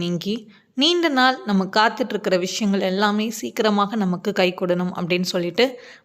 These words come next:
முருகப்பெருமானை நினைத்து இந்த அற்புதமான சக்தி வாய்ந்த ஒரே ஒரு வரி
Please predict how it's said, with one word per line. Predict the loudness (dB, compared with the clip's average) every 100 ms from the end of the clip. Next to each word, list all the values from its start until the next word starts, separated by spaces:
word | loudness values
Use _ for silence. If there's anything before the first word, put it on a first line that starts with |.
| 0
முருகப்பெருமானை | 4 4 4 4 4 2 2 0
நினைத்து | -2 -4 0 -2 -2 -2
இந்த | 2 4 4
அற்புதமான | 4 0 -2 0 0 -2 -4
சக்தி | -6 -4 0
வாய்ந்த | 2 2 2 0 0 2
ஒரே | 4 4 2
ஒரு | 0 0
வரி | 0